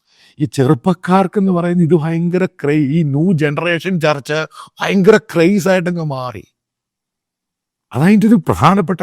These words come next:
കാരണം. ഇവിടൊക്കെ ന്യൂ ജനറേഷൻ ചർച്ചിനകത്തൊക്കെ ചാർലി കിർക്കിൻ്റെ ഒക്കെ വലിയ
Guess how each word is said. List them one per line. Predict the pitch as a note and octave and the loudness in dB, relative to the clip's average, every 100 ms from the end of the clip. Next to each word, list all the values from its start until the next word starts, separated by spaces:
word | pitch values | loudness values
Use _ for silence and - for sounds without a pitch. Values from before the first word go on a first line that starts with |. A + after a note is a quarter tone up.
| F3 | -6
കാരണം. | E3+ D3+ B2+ - _ _ - | -6 -6 -10 -12 _ _ -6
ഇവിടൊക്കെ | C3 F#3 - F#3+ | -2 -2 0 0
ന്യൂ | C#3 D#3+ D#3+ | 0 -2 -4
ജനറേഷൻ | D3+ E3+ F3 - E3+ C3+ | -6 -6 -8 -8 -8 -6
ചർച്ചിനകത്തൊക്കെ | C3+ C#3 F3 D#3+ D#3 D#3+ B2+ | -6 -6 -8 -6 -6 -6 -6
ചാർലി | B2 D#3 F3 F3+ - | -4 0 0 0 -2
കിർക്കിൻ്റെ | D#3 D3 D#3+ D#3+ | -8 -6 -4 -4
ഒക്കെ | - D#3+ D3+ _ _ _ C3 | -4 -8 -10 _ _ _ 0
വലിയ | C#3+ | 2